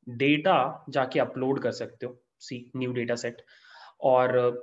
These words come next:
Kaggle में आप जितना data upload करते हो, Kaggle आपको, like, आपके profile को और ज़्यादा इज्जत देने लगता है, आप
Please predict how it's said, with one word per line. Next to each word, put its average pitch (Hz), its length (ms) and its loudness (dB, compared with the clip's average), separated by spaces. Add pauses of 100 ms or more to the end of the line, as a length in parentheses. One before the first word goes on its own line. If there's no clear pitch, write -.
(260)
Kaggle 143 240 2
में 175 100 2
आप 160 100 0
जितना 160 240 -2
data 135 240 0
upload 143 320 0
करते 139 240 0
हो, 143 120 -6
Kaggle 135 360 2
आपको, 139 720 0
like, 131 140 -2
आपके 135 180 -2
profile 131 360 -2
को - 100 -6
और 120 240 0
ज़्यादा 135 260 2
इज्जत 131 300 0
देने 123 220 -6
लगता 117 280 -4
है, 117 40 0
आप 117 240 -2